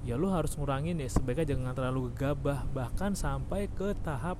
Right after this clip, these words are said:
yang jangan, sebaiknya jangan terlalu gegabah ngurusin orang lain. Ya walaupun kemarin ada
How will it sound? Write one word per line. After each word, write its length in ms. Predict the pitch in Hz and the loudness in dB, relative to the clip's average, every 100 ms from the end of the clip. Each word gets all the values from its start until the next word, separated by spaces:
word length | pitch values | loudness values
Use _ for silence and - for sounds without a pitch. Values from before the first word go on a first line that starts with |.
| 170 | -4
yang 160 | 180 | -4
jangan, 260 | 147 127 127 | -4 -4 -6
sebaiknya 460 | - 127 160 147 127 | -6 -4 -4 -4 -4
jangan 160 | 123 | -6
terlalu 320 | 127 123 127 | -6 -4 -4
gegabah 480 | 123 131 143 143 143 - - - - - - - | -2 -2 -2 -2 -4 -6 -8 -8 -8 -10 -8 -2
ngurusin 340 | 135 131 123 147 | 0 0 0 0
orang 300 | 131 127 127 | 0 -2 -2
lain. 380 | 123 131 135 131 127 - - - - - - - - | -2 -2 -2 -2 -4 -6 -8 -8 -10 -10 -10 -8 -2
Ya 80 | 131 | 0
walaupun 640 | 135 160 170 165 220 214 185 | 2 2 2 0 -2 -2 -2
kemarin 320 | 156 165 185 | 0 0 0
ada 640 | 156 147 147 147 143 143 | 0 0 2 0 0 -2